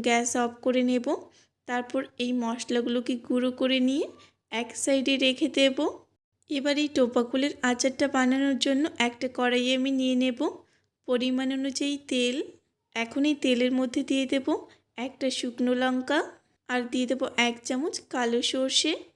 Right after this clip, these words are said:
এবার দশ থেকে পনেরো সেকেন্ডের মতো এই শুকনো লঙ্কা ও কালো সর্ষেটাকে ভেজে নেব। তারপর আমি এর মধ্যে দিয়ে দেব কুলগুলো। এবার এই কুলের মধ্যে দিয়ে দেব স্বাদ অনুযায়ী লবণ, আর দিয়ে দেব সামান্য একটু হলুদ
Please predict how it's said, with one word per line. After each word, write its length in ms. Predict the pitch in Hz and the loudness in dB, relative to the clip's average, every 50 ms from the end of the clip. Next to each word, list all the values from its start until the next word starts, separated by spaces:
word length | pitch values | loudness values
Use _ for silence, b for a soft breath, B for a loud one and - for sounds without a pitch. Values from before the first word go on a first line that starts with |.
| _ _ - | _ _ -6
এবার 240 | 262 262 - 294 277 277 | -4 -2 0 -2 0 2
দশ 220 | 262 240 240 240 240 - | 2 2 2 0 -2 -2
থেকে 180 | - 262 247 269 | -4 -2 -2 -2
পনেরো 380 | 262 - 294 269 277 269 277 277 269 | -2 -2 0 0 2 2 2 2 2
সেকেন্ডের 540 | - - 277 269 269 285 277 269 294 277 320 | 2 0 0 0 0 0 0 0 -2 -2 -2
মতো 320 | 277 277 277 262 269 320 359 349 - B B B B B B | 0 0 0 0 0 -2 -4 -4 -6 B B B B B B
এই 140 | - 247 240 240 | -6 -4 -4 -4
শুকনো 400 | - - 247 233 - 254 247 247 | -4 -4 -4 -4 -2 0 2 2
লঙ্কা 380 | 247 254 254 254 254 254 285 294 294 - | 2 2 2 2 0 0 -2 -4 -2 0
ও 60 | - 247 240 247 | 0 0 0 0
কালো 280 | - 240 220 220 226 233 | 0 2 2 4 4 2
সর্ষেটাকে 640 | 240 - 269 247 247 247 254 254 240 269 254 - 285 269 | 2 0 0 0 0 0 0 0 0 0 0 -2 -2 -4
ভেজে 380 | 262 - 254 240 233 240 254 247 | -2 0 0 0 0 0 2 2
নেব। 260 | 254 262 262 254 285 294 349 - - - _ _ _ _ _ _ _ - | 2 2 2 2 0 0 -2 -2 -6 -14 _ _ _ _ _ _ _ -4
তারপর 360 | 247 240 240 233 233 - 285 311 | -2 -2 -2 -2 -2 -2 0 2
আমি 180 | 302 302 311 302 - | 2 2 2 2 2
এর 160 | 247 247 240 233 | 4 4 4 4
মধ্যে 320 | 240 247 240 233 - 269 247 | 2 0 0 0 0 -2 0
দিয়ে 220 | - 254 254 254 | 2 2 2 2
দেব 220 | 233 262 254 247 - - - - - b b b _ _ _ - | 4 2 2 2 0 -2 -4 -6 -12 b b b _ _ _ -6
কুলগুলো। 520 | 262 262 254 247 240 262 262 269 277 320 - - - - _ _ _ _ _ _ - | -4 -4 -4 -2 -2 0 0 0 0 0 -2 -4 -8 -20 _ _ _ _ _ _ -4
এবার 240 | 277 269 277 294 294 | -2 0 2 2 2
এই 120 | 320 320 | 2 2
কুলের 380 | 302 - - 262 247 254 262 247 | 0 0 0 2 4 4 4 4
মধ্যে 320 | 254 262 262 240 285 302 285 | 4 2 0 2 0 0 2
দিয়ে 200 | 294 285 285 277 | 2 2 2 2
দেব 180 | 285 294 277 302 349 - - - | 2 0 0 0 -2 -4 -4 -2
স্বাদ 320 | - - - 294 247 247 233 - | 0 0 2 4 4 4 4 2
অনুযায়ী 380 | 247 247 247 233 - 269 269 262 | 2 2 2 2 2 2 2 2
লবণ, 420 | 247 233 226 220 220 233 233 262 339 - - B B B B B B - | 4 4 4 4 2 0 -2 -2 -2 -4 -8 B B B B B B -4
আর 100 | 254 254 262 254 | -4 -2 -2 0
দিয়ে 160 | 285 269 269 | 2 2 2
দেব 160 | 262 277 254 285 277 269 | 2 2 2 0 0 0
সামান্য 400 | - 294 247 233 233 233 226 226 233 | 0 0 0 2 2 2 4 4 2
একটু 220 | 240 233 233 - 285 | 2 0 0 -2 0
হলুদ 360 | 277 262 254 233 226 233 226 | 2 4 4 4 4 2 -2